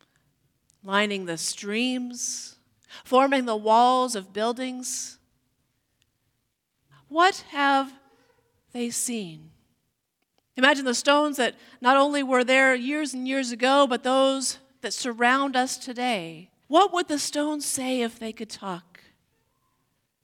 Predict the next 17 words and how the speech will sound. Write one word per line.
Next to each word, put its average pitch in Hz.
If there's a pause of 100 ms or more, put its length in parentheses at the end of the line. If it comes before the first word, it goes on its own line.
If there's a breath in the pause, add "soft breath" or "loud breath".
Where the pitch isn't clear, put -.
(920)
What 294
are 294
the 262
stones 277
witnessing 247
today? 226 (140)
What 311
have 339
the 254
stones 320
witnessed 247
that 233 (200 loud breath)
people 320
are 262
afraid 285
to 277
admit? 262